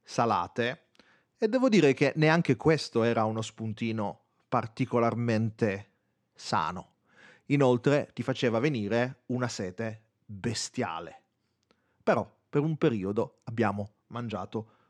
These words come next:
solo quello. Poi quando si va avanti nella scuola, ecco che a questo punto, almeno nei miei ricordi,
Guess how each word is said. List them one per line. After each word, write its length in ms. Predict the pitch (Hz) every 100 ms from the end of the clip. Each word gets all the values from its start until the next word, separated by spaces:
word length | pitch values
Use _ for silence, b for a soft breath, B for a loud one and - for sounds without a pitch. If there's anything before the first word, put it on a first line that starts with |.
| b
solo 640 | - 127 110 104 104 _ _
quello. 400 | - 113 85 87 _ _ _ _ _ _ _ -
Poi 280 | 214 254 - _
quando 320 | - 151 147
si 140 | 135 127
va 440 | 123 127 110 - _ _ _ _ _
avanti 500 | 120 139 123 107 143
nella 220 | 123 92
scuola, 600 | 95 - 131 98 107 190 - _ _ _ _ -
ecco 300 | 180 170 131
che 380 | 117 131 113 -
a 140 | - 123
questo 420 | - 180 - 170
punto, 640 | 143 101 95 - 165 175 -
almeno 560 | 107 117 123 110 101 -
nei 180 | 123 117
miei 240 | 131 117
ricordi, 640 | 135 - 92 92 104 139